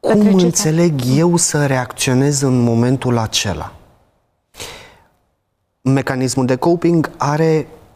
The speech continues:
Speaker 1: o parte foarte sănătoasă în momentul acela. Partea dificilă este că, exact cum spuneam,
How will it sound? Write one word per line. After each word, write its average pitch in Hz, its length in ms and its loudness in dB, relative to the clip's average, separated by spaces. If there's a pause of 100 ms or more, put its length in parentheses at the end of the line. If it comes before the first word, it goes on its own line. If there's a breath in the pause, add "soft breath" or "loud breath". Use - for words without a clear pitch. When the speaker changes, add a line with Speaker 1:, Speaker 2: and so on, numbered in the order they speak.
(220)
Speaker 1:
o 127 100 -2
parte 151 320 -4
foarte - 380 -4
sănătoasă 135 680 -2
în 117 120 0
momentul 110 480 0
acela. 90 480 -6 (1800)
Partea 127 340 -4
dificilă 123 720 0
este 151 320 0
că, 139 280 -2 (480)
exact 123 400 -2
cum 131 160 -2
spuneam, 135 680 0